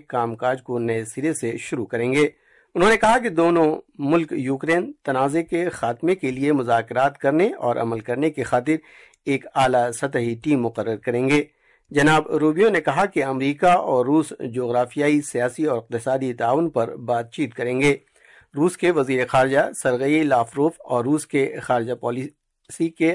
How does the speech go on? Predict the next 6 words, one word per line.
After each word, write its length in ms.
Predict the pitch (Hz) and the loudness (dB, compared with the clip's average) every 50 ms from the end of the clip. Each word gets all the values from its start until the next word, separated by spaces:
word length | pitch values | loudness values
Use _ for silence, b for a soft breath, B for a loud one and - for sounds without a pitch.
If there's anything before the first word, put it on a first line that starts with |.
| - - | 0 0
اعلیٰ 280 | - 123 120 120 123 120 | 0 0 2 2 0 -2
مشیر 400 | 120 120 120 - - 165 123 - - _ b b b b b b b b b b b b | -2 -6 -4 0 0 0 0 0 -4 _ b b b b b b b b b b b b
یوری 440 | 143 156 180 180 220 226 233 254 - _ _ - | 0 2 2 2 2 0 -2 -4 -8 _ _ -10
اوشاکوف 600 | - 131 117 - 139 127 123 - 160 175 175 - | -8 -4 0 2 2 2 4 2 2 2 2 0
نے 240 | 190 180 185 214 - - _ _ _ - | 0 2 2 0 0 -4 _ _ _ -6
امریکہ 380 | 131 127 131 143 147 151 175 | -4 -2 0 2 2 2 2